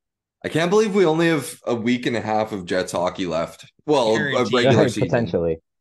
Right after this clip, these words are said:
Speaker 1: Regular season. At least, like, three weeks of Jets hockey, let's hope.
Speaker 2: I, you know what? No, shut your mouth. We're getting hockey until June there, Samuel. Connor
Speaker 1: Yep,
Speaker 2: Hellebuyck is
Speaker 1: yep,
Speaker 2: going
Speaker 1: we've
Speaker 2: insane.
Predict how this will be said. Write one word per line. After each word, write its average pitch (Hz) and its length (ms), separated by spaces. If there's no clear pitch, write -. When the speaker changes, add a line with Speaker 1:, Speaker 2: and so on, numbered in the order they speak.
Speaker 1:
Regular 123 380
season. 90 360
At 131 140
least, 175 320
like, 127 320
three 123 220
weeks 104 280
of 98 100
Jets 87 280
hockey, 82 320
let's 64 220
hope. - 260
Speaker 2:
I, 196 320
you 190 100
know 277 160
what? 269 120
No, 165 380
shut 240 240
your 226 100
mouth. 214 300
We're 180 100
getting 226 220
hockey 180 400
until 147 260
June 139 320
there, 98 160
Samuel. 101 500
Connor 180 220
Speaker 1:
Yep, 196 80
Speaker 2:
Hellebuyck 185 240
is 147 60
Speaker 1:
yep, 117 140
Speaker 2:
going 151 380
Speaker 1:
we've - 80
Speaker 2:
insane. 156 880